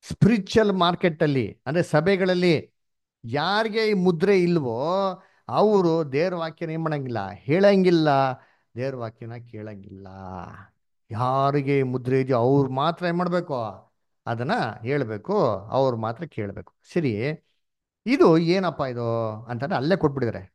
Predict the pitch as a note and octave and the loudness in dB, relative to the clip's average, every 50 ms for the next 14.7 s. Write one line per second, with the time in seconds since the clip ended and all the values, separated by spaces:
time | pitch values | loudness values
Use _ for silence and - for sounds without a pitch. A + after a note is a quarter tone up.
0 | _ - - A#2 A#2+ D#3 C#3 C3 C3 C3 B2+ A2+ A#2 B2+ C3 - - E3+ D#3 C3+ | _ -10 -10 -6 -4 -4 -4 -4 -4 -4 -4 -4 -4 -4 -4 -2 -2 -2 0 0
1 | C#3+ E3+ D#3+ D3+ D3+ A#2+ C3 G#2+ G2+ G2 C3 C#3+ D3 B2+ A#2+ C#3 D#3 E3+ E3+ E3+ | 0 0 0 0 -2 -4 -4 -6 -6 -4 -2 -2 0 0 0 0 0 2 2 0
2 | D3+ D3 D3+ C#3+ - D3 C#3 C#3 C#3 C3 B2+ B2 B2 C3 C3+ C#3+ D3 C3+ A#2 A#2 | 0 0 -2 -4 -2 -4 -2 0 0 0 0 0 0 2 0 0 0 -2 -4 -4
3 | A#2 A2+ G#2 A2 A#2+ C#3 D3 B2+ C3+ C3 B2 C#3 F3+ G#3+ C4 - - - - _ | -6 -6 -4 -4 -4 -4 -2 -2 -4 -2 0 0 0 0 0 -2 -10 -20 -20 _
4 | _ _ - G#2+ A2 C#3+ F3+ A3+ C#4 D#4 B3+ F3+ F#3 A3 A#3 G#3 G3+ A3+ A3+ G#3+ | _ _ -12 -6 -2 2 2 4 4 4 4 4 4 4 4 4 2 -2 -2 0
5 | G3 D3+ C3+ B2+ C3+ D3 D3+ C#3+ A#2+ A#2 G#2+ F#2+ - - - G2 A#2+ C#3+ E3 F3+ | 0 0 2 2 2 2 2 0 -2 -4 -8 -8 -12 -16 -16 -10 -6 -4 -2 -2
6 | F#3 F#3 F#3 F#3 F#3 - _ _ _ _ _ - A2+ B2 C#3+ D3+ D3+ D#3+ F3 E3+ | 0 0 0 -2 -4 -8 _ _ _ _ _ -6 0 2 2 4 4 4 4 4
7 | E3+ E3+ E3+ F3 F3 E3+ D#3 C#3+ C#3 C3+ C#3 C#3+ C#3 D3+ D#3 D3 B2+ B2+ B2+ - | 2 0 0 0 -2 -2 -2 -2 -2 -2 -2 -2 -2 -2 -2 -2 -2 -4 -4 -4
8 | - - D3 C3+ C3+ C#3 C#3+ D3+ D#3 D#3 D#3 D#3 D3+ D3 C#3 C3 A#2+ A2+ G#2 - | 0 2 2 6 6 6 8 8 6 6 4 2 2 0 -2 -2 -4 -6 -8 -8
9 | A2+ C3 B2+ - A#2 G#2 G#2 G#2+ G#2 F#2+ - A2+ _ _ _ _ _ _ - C3+ | -10 -12 -10 -12 -14 -12 -12 -12 -12 -12 -14 -20 _ _ _ _ _ _ -6 -6
10 | D#3 D#3+ F3 F#3 G3 G3 F#3 E3+ E3+ F#3 F#3+ A#3 D#4 - - - _ _ _ - | -2 -2 0 0 0 0 0 0 0 0 0 0 -2 -2 -8 -16 _ _ _ 2
11 | - G#3 A#3+ A3+ - A3+ G3 G3 A3+ G#3+ - - - G#3+ - - D#4+ C#4 G3 D#3+ | 4 4 4 6 6 6 6 6 6 4 0 -4 -4 -4 -2 -2 0 0 0 0
12 | F3+ A#3 C4+ D#4 D4 - _ _ _ _ _ - D3 F3 F3+ F3+ F3 E3+ F3 G3 | 2 2 0 0 -2 -6 _ _ _ _ _ -4 -4 -2 -2 0 0 2 2 0
13 | G3+ G3+ - C#4 D4 C#4+ D4+ D#4 D#4 D4+ - - - C4 C#4 - C#4+ A#3+ G3+ B3+ | 0 0 0 2 2 2 0 0 -2 -2 -2 -2 -4 -6 -4 -4 -6 -10 -10 -8
14 | B3+ C4 C4 B3+ - A#3+ G3+ F#3 F3+ - D3 - - _ | -10 -10 -10 -8 -8 -6 -6 -4 -4 -4 -6 -6 -8 _